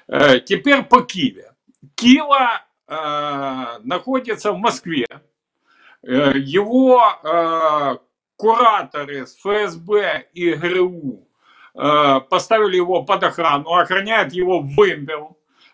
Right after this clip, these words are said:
По Москве он передвигается на бронированном «Хаммере».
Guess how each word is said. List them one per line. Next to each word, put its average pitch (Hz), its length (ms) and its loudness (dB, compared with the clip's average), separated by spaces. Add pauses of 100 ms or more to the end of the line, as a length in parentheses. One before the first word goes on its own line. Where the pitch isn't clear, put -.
(100)
По 185 120 4
Москве 226 460 0
он 233 240 -2 (100)
передвигается 202 1160 2
на 196 540 -2
бронированном 190 800 -4
«Хаммере». 151 600 0